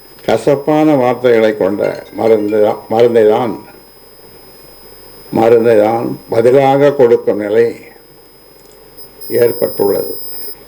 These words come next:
சொல்லப்போனால் தவறு செய்தது அன்புமணி அல்ல.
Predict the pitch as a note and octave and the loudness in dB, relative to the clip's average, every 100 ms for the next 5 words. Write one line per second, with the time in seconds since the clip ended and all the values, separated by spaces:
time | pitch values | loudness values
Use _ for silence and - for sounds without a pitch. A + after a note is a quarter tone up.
0 | - - - - - - - - - B2 | -20 -20 -20 -20 -20 -20 -20 -20 -4 2
1 | A2+ A2+ - A2 G#2+ A#2+ G#2+ - - - | 4 4 0 -2 0 -2 -2 -6 -20 -20
2 | - - - - - C3+ D3+ D#3 D3+ B2 | -20 -20 -16 -4 2 4 4 4 4 4
3 | A#2+ A#2 A2+ A2 A#2 - - - - - | 6 4 4 2 0 -2 -8 -20 -20 -20
4 | - - - - - - - - - - | -20 -20 -20 -20 -20 -18 -16 -16 -18 -20
5 | - - - - - - - - - - | -16 -14 -14 -14 -16 -18 -20 -20 -20 -12
6 | - B2+ C3 C3+ A2 A2 B2+ A#2+ G2+ F#2+ | -2 2 4 4 2 2 2 0 0 0